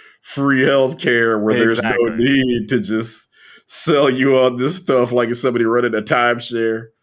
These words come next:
Speaker 2: Yeah, it's terrible too. Like, we even help pay, like,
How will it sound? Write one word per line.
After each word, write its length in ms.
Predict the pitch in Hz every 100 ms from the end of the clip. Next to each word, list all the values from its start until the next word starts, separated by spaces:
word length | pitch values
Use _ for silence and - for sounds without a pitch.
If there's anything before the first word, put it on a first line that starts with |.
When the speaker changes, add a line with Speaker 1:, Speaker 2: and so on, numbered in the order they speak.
| _ _
Speaker 2:
Yeah, 420 | 113 110 107 104 101 -
it's 160 | 180
terrible 280 | 226 220 160
too. 140 | 185 160
Like, 240 | 143 123 _ _ _ _ _ _ _ _ _ _
we 200 | 139 240 254
even 180 | 208
help 300 | 139 165 151 _
pay, 560 | - 151 147 98 85 - _ 117
like, 340 | 117 110 _